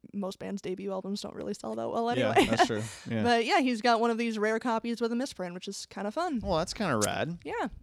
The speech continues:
Speaker 2: Uh, I've got, like, I don't have anything rare like that. Like, I have, like, the, the, the first vinyl run from, like, Blink one eighty-two's Enema of the State. They did, like, a limited, like, they made fifty,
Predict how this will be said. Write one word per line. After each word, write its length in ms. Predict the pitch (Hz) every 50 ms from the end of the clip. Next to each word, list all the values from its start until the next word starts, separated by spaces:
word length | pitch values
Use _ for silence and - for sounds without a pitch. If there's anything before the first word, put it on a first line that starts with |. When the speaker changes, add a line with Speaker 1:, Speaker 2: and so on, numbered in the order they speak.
| - -
Speaker 2:
Uh, 520 | - 123 123 123 127 127 127 123 123 120 -
I've 160 | - 156 214
got, 300 | 233 254 233 202 151 -
like, 140 | 135 143 -
I 80 | - 190
don't 140 | 240 294 285
have 260 | 233 240 240 226 190
anything 680 | 190 190 196 185 - - 180 170 160 151 147 127 117 110 - - _ _ _ _ _ _ _ _ _ _ _ _ _ _ _ _ -
rare 760 | 123 120 113 113 113 113 123 139 156 175 196 208 196 180 - _ _
like 280 | 262 175 196 202 196 -
that. 400 | 208 202 208 233 240 233 220 - - _ _ _ _ _ -
Like, 200 | 139 135 127 87
I 160 | 120 160 180
have, 320 | 196 202 190 180 175 151 143 139 - - _
like, 260 | 135 131 120 - - _ _ _ _ _ _ _ _ _ _ _ _ _ _ _ _
the, 220 | - 139 139 127 107
the, 280 | 131 131 127 123 120 113
the 120 | 127 123
first 560 | - - - - - 175 180 180 170 - -
vinyl 500 | 117 107 107 127 123 131 139 135 127 120 113
run 540 | 110 113 113 110 107 107 107 104 104 92 -
from, 260 | - - 120 113 110
like, 220 | 110 107 104 -
Blink 300 | - 120 - 117 120 -
one 100 | 123 117
eighty-two's 440 | 113 107 107 - - 117 107 104 92 -
Enema 220 | - 107 107 110 104
of 80 | 98
the 80 | 82 90
State. 520 | - - - - 98 95 92 90 80 - _ _ _ _ _ _ _ _ _
They 120 | - 110 110
did, 220 | 101 110 107 95
like, 200 | 104 104 101 95
a 60 | 107
limited, 520 | 110 110 113 117 117 117 117 113 107 104 -
like, 240 | 104 104 - -
they 100 | - 110
made 200 | 107 110 104 92
fifty, 720 | - - - - 139 127 - - 127 117 110 107 101 104